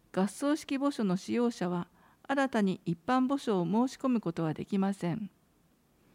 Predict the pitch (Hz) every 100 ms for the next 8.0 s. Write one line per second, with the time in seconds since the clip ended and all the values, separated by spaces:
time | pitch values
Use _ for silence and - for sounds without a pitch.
0 | _ _ _ _ _ _ - - 240 285
1 | 269 269 277 285 240 190 185 196 190 160
2 | - 226 240 - 233 208 196 190 - -
3 | - _ _ _ _ _ _ _ _ _
4 | - 214 262 262 247 240 233 214 214 -
5 | _ 185 185 - 254 262 247 254 175 -
6 | - _ _ _ _ _ _ _ _ _
7 | _ - 220 - 285 277 277 277 160